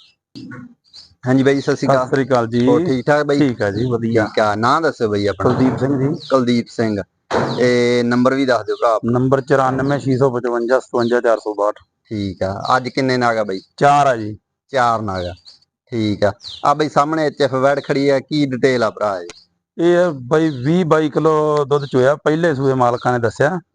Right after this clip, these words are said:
Speaker 1: ਵੀਹ ਬਾਈ ਕਿਲੋ ਦੇ ਥੱਲੇ।
Speaker 2: ਹਾਂ।
Speaker 1: ਹੁਣ ਦੂਜਾ ਸੂਆ ਸੂਣੀ?
Speaker 2: ਦੂਜਾ ਸੂਆ ਸੂਣੀ ਆ ਤੇ ਵੀਹ ਦਿਨਾਂ ਦੀ ਕੱਚੀ ਆ ਇਹ।
Speaker 1: ਵੀਹ ਦਿਨਾਂ ਦੀ ਹਜੇ ਕੱਚੀ ਆ।
Speaker 2: ਹਾਂ।
Speaker 1: ਠੀਕ ਆ। ਵੇਲ ਵੂਲ ਦੋਸਤੋ ਚੰਗੀ ਆ। ਤੋਰ ਕੇ ਦੋਸਤੋ ਤੁਹਾਨੂੰ ਵਿਖਾ ਦਿੰਦੇ ਆ, ਸਾਫ਼ ਸੁਥਰਾ ਹਵਾਨਾ।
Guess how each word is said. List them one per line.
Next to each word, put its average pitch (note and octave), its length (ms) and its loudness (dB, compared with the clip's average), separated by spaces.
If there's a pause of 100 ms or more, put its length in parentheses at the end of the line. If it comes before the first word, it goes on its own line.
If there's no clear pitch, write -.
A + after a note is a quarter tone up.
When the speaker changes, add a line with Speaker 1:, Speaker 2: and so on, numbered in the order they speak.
Speaker 1:
ਵੀਹ D3 180 0
ਬਾਈ B2 240 2
ਕਿਲੋ A#2+ 280 0
ਦੇ B2 140 2
ਥੱਲੇ। A2+ 160 0
Speaker 2:
ਹਾਂ। A2 500 0
Speaker 1:
ਹੁਣ C#3 260 2
ਦੂਜਾ C3+ 300 0
ਸੂਆ F3 220 0
ਸੂਣੀ? E3 220 0
Speaker 2:
ਦੂਜਾ D3+ 400 2
ਸੂਆ D3 260 0
ਸੂਣੀ C#3 340 0
ਆ D#3 100 0
ਤੇ D#3 60 -2
ਵੀਹ D#3 320 0
ਦਿਨਾਂ E3+ 200 0
ਦੀ C#3+ 100 -2
ਕੱਚੀ A2+ 320 -2
ਆ A2 100 4
ਇਹ। - 540 -8
Speaker 1:
ਵੀਹ F3+ 240 2
ਦਿਨਾਂ F#3 220 2
ਦੀ D3 80 0
ਹਜੇ C3 180 0
ਕੱਚੀ A2 300 -4
ਆ। A2+ 40 4
Speaker 2:
ਹਾਂ। G#2 520 -2 (440)
Speaker 1:
ਠੀਕ G2+ 460 0
ਆ। F#2 160 -2
ਵੇਲ A#2 260 2
ਵੂਲ B2+ 240 0
ਦੋਸਤੋ A#2+ 300 0
ਚੰਗੀ A#2 400 0
ਆ। C3+ 100 2 (400)
ਤੋਰ D#3+ 240 2
ਕੇ F3 160 0
ਦੋਸਤੋ D3 320 0
ਤੁਹਾਨੂੰ B2+ 220 0
ਵਿਖਾ A2 280 2
ਦਿੰਦੇ C3+ 140 -2
ਆ, D3+ 40 0
ਸਾਫ਼ A#2+ 360 0
ਸੁਥਰਾ C3+ 320 0
ਹਵਾਨਾ। A2+ 440 0